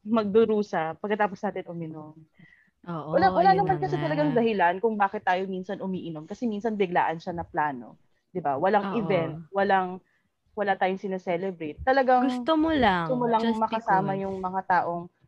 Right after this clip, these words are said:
Speaker 1: kainuman mo.
Speaker 2: Oo.
Speaker 1: Pero may mga
Speaker 2: Mm-mm.
Speaker 1: times din kasi na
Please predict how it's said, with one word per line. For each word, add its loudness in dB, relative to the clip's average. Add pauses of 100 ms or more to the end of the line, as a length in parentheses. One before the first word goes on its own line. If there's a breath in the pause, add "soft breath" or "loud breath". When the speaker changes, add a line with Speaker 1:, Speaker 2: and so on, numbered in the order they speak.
(200)
Speaker 1:
kainuman -2
mo. -4
Speaker 2:
Oo. -16 (480)
Speaker 1:
Pero 4
may 0
mga 4
Speaker 2:
Mm-mm. -2
Speaker 1:
times 4
din 0
kasi 4
na 4